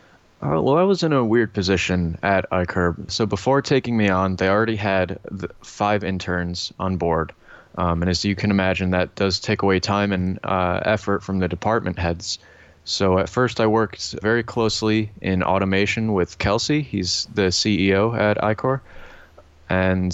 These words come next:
then I moved to cell biology, and I had, uh, a lot of little projects in between.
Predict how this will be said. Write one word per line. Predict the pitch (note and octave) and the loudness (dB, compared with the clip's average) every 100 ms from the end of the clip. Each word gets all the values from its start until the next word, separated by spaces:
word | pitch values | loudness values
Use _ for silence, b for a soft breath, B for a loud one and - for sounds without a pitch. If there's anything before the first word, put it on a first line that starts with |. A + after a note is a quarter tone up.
| - | -4
then | - G#2 A2+ A2 G#2+ - | -4 0 2 2 2 2
I | |
moved | G2+ G#2+ G2+ | 2 0 0
to | G#2+ | -2
cell | F#2 A#2 A2+ | 0 2 2
biology, | G2+ F#2+ F#2 F2+ F#2 F#2 | 2 2 2 2 0 -2
and | F2+ | 0
I | |
had, | G#2 A2 G2+ | 2 2 0
uh, | E2 D2+ G2 F#2+ G2+ - | 0 0 0 -2 -4 -4
a | G#2+ | -2
lot | B2+ C#3+ | 0 0
of | B2 G#2+ - - - _ - | 0 -4 -8 -16 -20 _ -2
little | B2+ A#2 | 0 0
projects | - A2+ G2+ F#2+ G2+ | 0 0 0 -2 -2
in | F2+ | -2
between. | F2+ - F#2+ E2+ E2 | -4 -2 0 0 -4